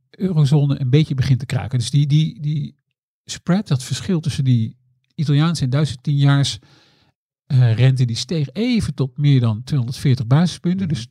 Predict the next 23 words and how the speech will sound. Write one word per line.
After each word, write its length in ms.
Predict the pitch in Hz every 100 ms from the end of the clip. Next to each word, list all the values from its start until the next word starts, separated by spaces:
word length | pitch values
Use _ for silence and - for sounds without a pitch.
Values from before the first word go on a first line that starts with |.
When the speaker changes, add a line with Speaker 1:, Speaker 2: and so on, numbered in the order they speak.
| _
Speaker 1:
twee 180 | 135 120
komma 220 | 120 120
vier 420 | - 131 107 - _ _
procentpunt. 1080 | 127 113 - 160 160 _ _ - 175 202 - _ _ _ _
Dat 100 | 139
is 60 | -
veel. 320 | 147 226 - - -
Speaker 2:
Ja. 260 | 101 80 -
Speaker 1:
Ehm, 840 | 180 156 160 160 156 151 151 147 143 - _
niet 300 | 139 135 233
zoveel 420 | 151 123 104 95 -
als 200 | 135 -
ten 180 | 139
tijde 260 | 127 127 131
van 140 | 127
de 60 | 107
vorige 320 | - 196 -
crisis. 380 | 160 190 - 233
Speaker 2:
Nee. 80 | 190
Speaker 1:
Toen 140 | 156
hadden 240 | 135 120 110
we, 180 | 107 110
eh, 220 | 127